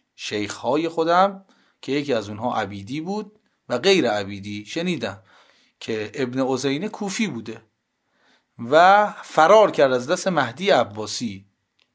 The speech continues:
حالا کی بوده مهدی عباسی؟ اینو من دقیقاً دیگه نمیدونم. کان هرب من المهدی، در کجا؟ کوفی بوده، از کوفی فرار کرد. چه ش-، سختی‌ها کشیدن شیعیان ها، واقعاً فرار کرد. و مات بالیمن، در دنیا از، در یمن از دنیا رفت.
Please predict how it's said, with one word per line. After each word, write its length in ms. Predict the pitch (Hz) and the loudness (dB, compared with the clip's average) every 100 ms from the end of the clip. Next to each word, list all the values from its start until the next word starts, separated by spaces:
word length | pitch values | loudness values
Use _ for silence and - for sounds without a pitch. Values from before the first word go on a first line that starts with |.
| _ _ _ _ _ _ | _ _ _ _ _ _
حالا 180 | 110 107 | -8 -8
کی 220 | 107 160 | -8 -8
بوده 240 | 127 113 | -6 -6
مهدی 300 | 110 101 104 | -6 -6 -6
عباسی؟ 360 | 104 104 104 - | -6 -8 -12 -10
اینو 120 | 156 | -6
من 80 | 143 | -4
دقیقاً 280 | 120 117 143 | -4 -6 -6
دیگه 180 | 127 131 | -6 -4
نمیدونم. 540 | 131 90 87 92 92 _ - | -4 -6 -14 -18 -20 _ 2
کان 220 | 170 180 | 6 6
هرب 380 | 156 180 180 160 | 8 8 6 4
من 200 | 170 175 | 0 0
المهدی، 540 | 127 101 92 98 98 _ _ _ _ - | 0 -2 -6 -16 -20 _ _ _ _ 2
در 140 | 143 | 2
کجا؟ 420 | 139 156 156 202 | 4 2 6 6
کوفی 480 | 196 185 - 175 233 | 6 -6 -6 -4 -2
بوده، 200 | 208 143 | 2 4
از 120 | 143 | 2
کوفی 200 | - 151 | 0 -2
فرار 320 | - 175 214 | 4 6 6
کرد. 280 | 147 110 101 | 4 -4 -8
چه 180 | - 226 | -12 -12
ش-، 180 | 190 - | -8 -8
سختی‌ها 580 | - 165 143 - 196 214 | -4 -2 -2 -2 2 2
کشیدن 440 | 175 131 117 107 | 0 -8 -10 -10
شیعیان 460 | 98 104 92 90 90 | -8 -10 -8 -10 -14
ها، 100 | 95 | -6
واقعاً 480 | 113 120 131 147 135 - _ _ _ _ | -2 0 0 -2 -4 -14 _ _ _ _
فرار 320 | - 143 160 | -2 4 4
کرد. 180 | - 107 | 4 2
و 80 | 135 | 4
مات 260 | 170 214 214 | 6 6 6
بالیمن، 680 | 180 147 131 123 120 - _ _ _ _ _ _ _ _ | 4 2 0 2 2 0 _ _ _ _ _ _ _ _
در 140 | 131 | 0
دنیا 460 | 127 120 127 131 160 | 0 -2 -4 -2 -2
از، 240 | - 120 | -2 -4
در 220 | 123 131 127 | 0 0 0
یمن 280 | 135 170 | 2 4
از 180 | 185 123 | 4 2
دنیا 240 | 123 131 135 | -4 0 0
رفت. 640 | 117 92 87 _ _ - | 2 -2 -4 _ _ -20